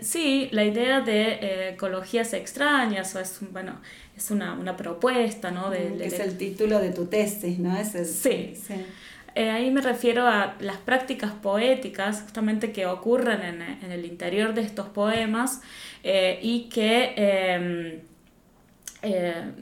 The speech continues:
Speaker 1: mm, producen un, un pensamiento, ¿no?
Speaker 2: Ujú.
Speaker 1: Eh, yo entiendo el poema como, como un, como un pensamiento, como una forma
Speaker 2: Ujú.
Speaker 1: de articular un pensamiento.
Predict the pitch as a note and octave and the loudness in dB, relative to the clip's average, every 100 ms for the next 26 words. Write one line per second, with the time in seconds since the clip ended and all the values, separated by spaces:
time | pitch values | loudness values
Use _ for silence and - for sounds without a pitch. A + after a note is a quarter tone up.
0 | - A3+ G#3 G3 - G#3 G#3 B3 - D4 | -10 -2 -2 -2 -6 2 4 4 4 4
1 | C#4 C#4 A#3 C4 - A3 A3 C#4+ C#4 F3+ | 4 4 2 2 0 0 4 4 4 0
2 | G3 G3+ E3 - F2 F2 F#2+ A#3+ - - | 2 2 2 -6 -8 -6 0 0 0 -6
3 | - - G#3 G3+ G3 G3+ G#3 B3 A#3+ B3 | -8 -6 0 2 2 0 0 0 4 4
4 | B3+ G#3+ G3 G3 A3+ B3+ - G#3+ A#3 A#3+ | 4 2 -2 0 2 0 2 2 6 6
5 | A3+ G#3 - - G#3 A3 A3+ A3 G#3 G#3 | 4 0 -6 -6 0 0 2 -2 -2 0
6 | B3 G#3+ F#3 F3+ F3 A#3 C#4+ G#3 F3+ F3 | 2 2 -2 -4 0 4 6 4 0 -4
7 | F3 F#3 G#3 G#3 G#3 G#3+ A3+ G3 F#3 F3+ | -4 -2 -2 -2 -2 0 0 0 -2 -6
8 | F3+ F#3 A3 B3 G3+ F3 F3+ E3+ E3+ D#3+ | -4 0 2 4 2 0 -4 -4 -6 -8
9 | - | -10